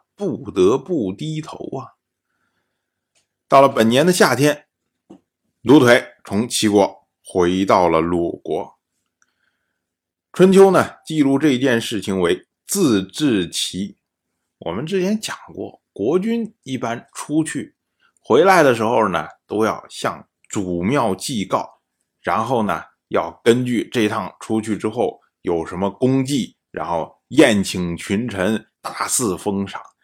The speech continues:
那这个行动呢，叫引制之礼。所以呢，回来的时候，春秋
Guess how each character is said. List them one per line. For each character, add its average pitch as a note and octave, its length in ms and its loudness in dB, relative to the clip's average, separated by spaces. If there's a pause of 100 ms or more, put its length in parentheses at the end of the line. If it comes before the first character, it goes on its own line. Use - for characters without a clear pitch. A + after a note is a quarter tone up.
(180)
那 G#2+ 100 -4
这 F#3 220 2
个 G#2 120 2
行 G2 240 -4
动 B2+ 220 0
呢， E2 100 -6 (200)
叫 F2 280 -2
引 F#2 460 0
制 C3+ 300 0
之 D#3 260 -4
礼。 B2 260 -10 (560)
所 E3 200 4
以 D#3 80 2
呢， B2+ 240 -2 (160)
回 G#2 180 4
来 C3+ 160 4
的 A2 100 2
时 A2+ 80 -4
候， A2+ 100 2 (200)
春 A2 180 -4
秋 A2 240 -2